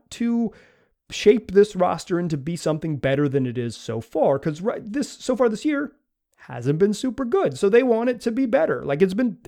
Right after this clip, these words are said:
they're eleven and fifteen. They are what they are. Um, so, you know, some, some better health, some, some sort of better plan, and Dame returns, and you feel like it'll, they'll get there. But it's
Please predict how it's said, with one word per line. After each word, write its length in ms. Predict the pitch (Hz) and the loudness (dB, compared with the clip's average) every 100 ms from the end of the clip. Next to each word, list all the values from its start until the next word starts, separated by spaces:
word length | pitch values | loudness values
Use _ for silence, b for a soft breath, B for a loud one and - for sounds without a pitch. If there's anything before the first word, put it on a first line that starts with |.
| - _ - | -14 _ 0
they're 180 | 170 285 | 4 6
eleven 320 | 226 143 196 | 4 0 -2
and 80 | 240 | -4
fifteen. 440 | 247 247 294 135 | -4 -4 -6 -4
They 100 | 135 | -2
are 120 | 147 208 | 2 2
what 140 | 233 | 2
they 80 | 240 | 2
are. 260 | 277 139 B B B | 0 -4 B B B
Um, 360 | - 147 139 131 _ _ _ _ _ _ _ | -4 -2 -2 -6 _ _ _ _ _ _ _
so, 320 | - - 170 190 | -2 4 4 4
you 100 | 190 | 0
know, 180 | 131 - _ | -2 -6 _
some, 320 | - 147 165 - _ _ - | -6 -4 -4 -8 _ _ -8
some 180 | 151 143 | -2 2
better 200 | 196 214 | 4 6
health, 420 | 220 214 - - | 4 2 -8 -16
some, 400 | - 127 123 120 | -8 -6 -6 -8
some 400 | - 135 127 120 127 | -6 -4 -4 -6 -10
sort 260 | - 143 | -6 -4
of 160 | 123 117 | -2 2
better 220 | 160 185 | 4 4
plan, 480 | - 208 208 190 180 B B - | 2 0 0 -2 -4 B B -8
and 160 | 131 | -2
Dame 240 | 143 170 175 | 0 2 0
returns, 460 | 156 202 180 170 | -2 -2 -2 -2
and 160 | 147 139 | -2 -2
you 140 | 131 | -4
feel 220 | - 147 | -2 0
like 320 | 139 131 127 - | 2 0 -4 -8
it'll, 440 | 143 123 117 113 _ _ _ _ _ _ _ _ - | -6 -4 -6 -8 _ _ _ _ _ _ _ _ -6
they'll 280 | 143 135 135 | 0 2 2
get 320 | 139 139 117 | 0 -2 -4
there. 180 | 107 107 | -8 -6
But 160 | 120 | -6
it's 300 | 131 120 - | -8 -12 -18